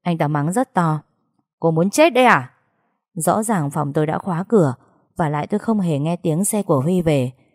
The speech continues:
Vậy mà một người chưa từng đặt chân vào đây giờ lại xuất hiện ngay trước mặt tôi.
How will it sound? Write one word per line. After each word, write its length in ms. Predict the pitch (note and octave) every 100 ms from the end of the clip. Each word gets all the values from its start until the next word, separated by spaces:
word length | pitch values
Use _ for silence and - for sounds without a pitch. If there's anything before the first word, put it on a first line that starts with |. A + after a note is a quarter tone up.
| _ -
Vậy 160 | F#3+ E3+
mà 100 | D3
một 180 | D3+
người 180 | D3+ D3
chưa 180 | D3 A3+
từng 260 | G#3 E3 C#3+
đặt 180 | C3+
chân 180 | - G#3+
vào 140 | E3+ C#3
đây 260 | E3+ F3 E3+ _ _
giờ 180 | - E3+
lại 160 | D3+ G3
xuất 140 | B3+
hiện 220 | A#3+ G3
ngay 160 | F3+ F3
trước 180 | B3+ A#3+
mặt 180 | D3 -
tôi. 280 | E3+ E3+